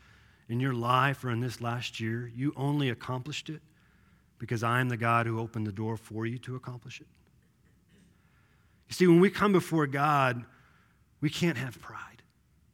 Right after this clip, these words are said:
There, there's no room for pride. And so we need to look at things through God's sovereignty and his holiness and his power.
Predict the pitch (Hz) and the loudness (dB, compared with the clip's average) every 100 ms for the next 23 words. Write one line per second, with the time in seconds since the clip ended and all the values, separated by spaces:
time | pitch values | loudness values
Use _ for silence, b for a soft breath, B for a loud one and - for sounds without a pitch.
0 | _ _ _ _ _ _ _ _ _ 190 | _ _ _ _ _ _ _ _ _ 6
1 | - - 202 180 196 170 180 190 180 - | 6 4 2 6 6 8 8 6 2 -4
2 | 127 - 104 98 - _ _ _ _ _ | -6 -8 -12 -16 -20 _ _ _ _ _
3 | _ _ _ _ _ _ _ _ _ _ | _ _ _ _ _ _ _ _ _ _
4 | 139 185 185 175 175 180 175 180 165 175 | -2 2 2 4 4 6 6 6 6 6
5 | 202 165 - 160 151 143 - b b - | 4 0 0 2 2 0 -6 b b -6
6 | 147 156 143 - - 156 156 143 131 131 | -2 0 -2 -4 -4 -2 0 -2 -4 -8
7 | 123 113 107 120 - - 165 160 131 107 | -10 -8 -8 -8 -10 -4 0 2 2 0
8 | 104 - - 120 - - - 151 135 110 | -6 -12 -14 -16 -16 -14 -12 -10 -10 -10